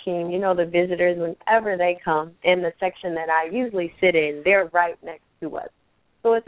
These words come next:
always a back, back and forth between Illinois and Nebraska fans.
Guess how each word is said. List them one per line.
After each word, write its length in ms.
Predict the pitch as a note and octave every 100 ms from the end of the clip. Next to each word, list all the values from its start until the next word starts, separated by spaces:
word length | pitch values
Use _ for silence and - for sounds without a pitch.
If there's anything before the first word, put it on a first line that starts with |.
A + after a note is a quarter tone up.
| G#3+
always 420 | F#3+ G#3+ A3+ G#3+
a 80 | F#3
back, 300 | E3 D#3+ F3 _
back 340 | E3+ E3 D#3+ E3
and 140 | D#3+ -
forth 240 | D3+ D#3 -
between 520 | D3+ - D3+ D3 D3 - - - _
Illinois 720 | - A#3+ A3+ F#3 F3 D#3+ D#3+ - _ _
and 320 | D3 D3+ D3+ D3+
Nebraska 580 | D3 D3 - - - -
fans. 480 | - - - F#3